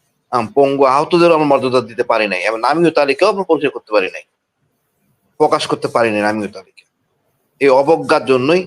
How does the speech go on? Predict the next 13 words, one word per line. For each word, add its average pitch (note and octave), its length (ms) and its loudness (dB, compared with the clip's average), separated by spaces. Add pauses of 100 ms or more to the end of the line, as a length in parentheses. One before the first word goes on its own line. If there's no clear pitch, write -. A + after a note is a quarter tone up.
আমাদের A#2 320 -2
দেশে A2+ 300 -8
বীর C3 140 -4
সন্তানের A2 480 -4
জন্ম F#2+ 280 -6
হয়। D#2 180 -16 (760)
অত্যাচার, D#3 540 0
নিপীড়ন, C#3 440 -2
বৈষম্যের C#3+ 420 0
জন্য B2+ 380 -2 (720)
আজকের C3+ 320 -2
এই B2 80 4
আন্দোলনে A#2+ 480 -2